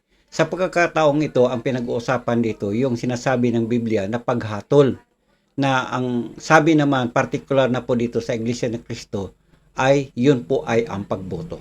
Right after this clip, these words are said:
Yun po ang isang paksa pag-usapan ngayon. Yan ang topic ngayon sa sinasabi ni Brother Eli sa kanyang pangangaral na ito. Ito po yung mga kababayan ay akin pong naitago dito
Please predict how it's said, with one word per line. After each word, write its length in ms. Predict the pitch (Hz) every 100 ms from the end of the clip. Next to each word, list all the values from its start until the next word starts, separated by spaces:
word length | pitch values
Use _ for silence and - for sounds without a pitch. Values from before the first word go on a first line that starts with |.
| 98
Yun 160 | 170
po 160 | 170 185
ang 160 | 165
isang 160 | 156 151
paksa 320 | 143 131 143
pag-usapan 720 | 131 120 117 - 120 120 127
ngayon. 400 | 147 123 120 123 - - - - _
Yan 240 | 135 135 127
ang 80 |
topic 400 | 123 139 135 -
ngayon 160 | 131 117
sa 160 | - 113
sinasabi 480 | 113 113 131 120
ni 80 | 110
Brother 480 | 107 107 113 117 117
Eli 400 | - 147 120 107
sa 400 | - - 135 143 - - - -
kanyang 320 | 131 127 120
pangangaral 560 | 120 120 120 117 104 110
na 160 | 101
ito. 160 | 92 76 _ _ _ -
Ito 240 | - 233
po 80 | 226
yung 160 | 214 185
mga 320 | 180 175 156
kababayan 400 | 147 147 143 127
ay 160 | 139
akin 240 | 131 135 120
pong 240 | 127 120
naitago 560 | 113 113 - 131 120 123
dito 400 | 120 117 110